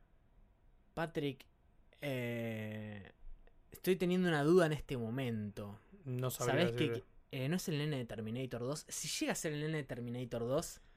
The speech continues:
Speaker 1: ¿qué me gano? No sé.
Speaker 2: ¿Querés que
Speaker 1: Me
Speaker 2: lo resolvamos ahora?
Speaker 1: Eh, sí, y cl-, por supuesto. Si
Speaker 2: A
Speaker 1: ese
Speaker 2: ver.
Speaker 1: llega a ser el pibe, si llega a ser John Connor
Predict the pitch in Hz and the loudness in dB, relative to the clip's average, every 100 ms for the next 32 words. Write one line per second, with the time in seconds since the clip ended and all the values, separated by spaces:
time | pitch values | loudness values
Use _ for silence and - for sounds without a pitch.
0 | - - - _ - - 196 190 147 123 | -20 -20 -20 _ -14 6 8 8 6 2
1 | 117 139 160 160 113 - - 147 143 147 | -2 0 2 2 2 -8 -2 0 2 4
2 | 131 127 120 131 135 123 139 143 - - | 4 2 2 2 2 2 4 2 0 -2
3 | - 151 143 127 143 - 120 151 135 151 | -2 0 -2 -2 -4 -2 -2 -2 2 2
4 | - 131 - - 226 254 294 294 - 185 | 2 -6 -6 -2 2 2 4 2 4 6
5 | 170 - 160 143 123 113 - - - - | 4 4 2 4 2 -2 -10 -20 -20 -10
6 | 143 180 202 180 160 - - 202 214 202 | 0 4 6 4 4 2 4 6 6 4
7 | - 160 143 139 170 | 4 4 6 4 0